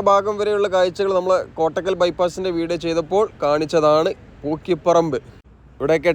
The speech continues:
ട്രാക്ക് മാർക്കിംഗ് തുടങ്ങിയിട്ടുണ്ട്. പിന്നെ ഈ ഭാഗത്തേക്ക് ഒരുപാട് ഉയരത്തിൽ മണ്ണിട്ട് ഉയർത്തിയിട്ടാണ് പാത നിർമ്മിച്ചിട്ടുള്ളത്. നിലവിലുള്ള റോഡ്, ആ രണ്ട് വരി റോട്ടിൽ നിന്ന് ഇങ്ങനെ മേപ്പോട്ട്, അന്നത്തെ ആ ഒരു ഇതിൽ നിന്ന് ഇങ്ങനെ മേപ്പോട്ട് നോക്കിക്കാന്നുണ്ടെങ്കിൽ ഏകദേശം ഒരു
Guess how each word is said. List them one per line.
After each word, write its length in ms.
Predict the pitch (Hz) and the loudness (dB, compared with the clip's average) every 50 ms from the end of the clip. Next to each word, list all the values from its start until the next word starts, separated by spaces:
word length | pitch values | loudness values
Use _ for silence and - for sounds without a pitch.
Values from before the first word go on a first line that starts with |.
| - | 2
ട്രാക്ക് 300 | - 156 151 147 - - 165 | 2 2 2 2 0 0 2
മാർക്കിംഗ് 380 | 165 175 175 - - 180 175 175 143 170 | 4 4 4 2 2 2 0 4 6 6
തുടങ്ങിയിട്ടുണ്ട്. 600 | 151 156 156 165 175 180 170 175 165 160 170 180 185 147 | 6 6 4 4 4 2 4 2 0 2 2 2 2 2
പിന്നെ 180 | 156 160 160 165 156 | 2 2 2 2 2
ഈ 20 | 165 165 165 | 2 4 6
ഭാഗത്തേക്ക് 420 | 170 170 165 180 165 185 185 175 170 | 6 6 6 4 2 2 0 2 2
ഒരുപാട് 560 | 160 160 135 - 180 180 180 185 190 196 196 190 | 2 2 2 6 6 8 8 8 8 8 6 6
ഉയരത്തിൽ 360 | 180 180 180 190 180 156 196 190 175 | 4 4 2 0 0 0 0 0 2
മണ്ണിട്ട് 300 | 170 165 175 180 156 185 | 0 0 0 -2 0 0
ഉയർത്തിയിട്ടാണ് 560 | 185 180 165 185 185 170 185 175 170 180 185 185 - - - | 0 0 0 -2 0 2 2 2 2 2 0 -2 -4 -2 0
പാത 400 | 156 156 160 165 170 175 175 170 180 170 - 156 160 | 2 4 4 4 4 4 4 4 2 0 0 0 -2
നിർമ്മിച്ചിട്ടുള്ളത്. 840 | 160 160 160 160 165 170 165 160 - 175 151 160 160 170 170 170 170 151 127 113 120 | 0 0 0 0 -2 -4 -4 -2 -4 -4 -4 -2 2 2 4 4 4 2 2 0 -2
നിലവിലുള്ള 560 | 127 131 143 147 156 165 170 165 165 170 175 165 156 | -2 0 0 0 0 -2 -2 -2 0 0 2 2 2
റോഡ്, 220 | 151 156 156 147 143 147 | 2 2 2 2 4 4
ആ 40 | 151 156 151 147 | 4 2 2 0
രണ്ട് 280 | 147 147 156 160 160 170 170 | -2 -2 -4 -2 -2 -2 -2
വരി 160 | 175 170 170 156 | 0 -2 -2 -2
റോട്ടിൽ 320 | 151 160 156 143 180 165 160 160 | -2 -4 -4 -4 -4 -2 -2 -2
നിന്ന് 180 | 165 165 175 180 175 | -4 -4 -6 -6 -4
ഇങ്ങനെ 200 | 170 170 165 160 151 | -4 -4 -4 -4 -4
മേപ്പോട്ട്, 460 | 147 151 143 - 170 170 156 139 151 123 - 123 | -4 -4 -4 -4 -6 -6 -4 -4 -6 -6 -6 -6
അന്നത്തെ 280 | 131 143 160 147 175 165 | -6 -6 -4 -2 0 2
ആ 20 | 165 165 | 2 2
ഒരു 80 | 170 160 | 0 -2
ഇതിൽ 80 | 147 160 | -4 -4
നിന്ന് 120 | 165 170 | -4 -4
ഇങ്ങനെ 160 | 170 170 165 151 | -4 -4 -4 -2
മേപ്പോട്ട് 320 | 147 147 139 - 160 147 165 165 | -2 -4 -4 -6 -8 -8 -8 -8
നോക്കിക്കാന്നുണ്ടെങ്കിൽ 680 | 156 156 143 160 143 165 160 160 156 156 156 156 170 156 151 151 | -8 -8 -8 -6 -6 -6 -6 -4 -4 -6 -4 -4 -2 -2 -2 0
ഏകദേശം 360 | 147 160 160 170 160 160 170 | 0 0 0 0 0 0 0
ഒരു 60 | 175 | 0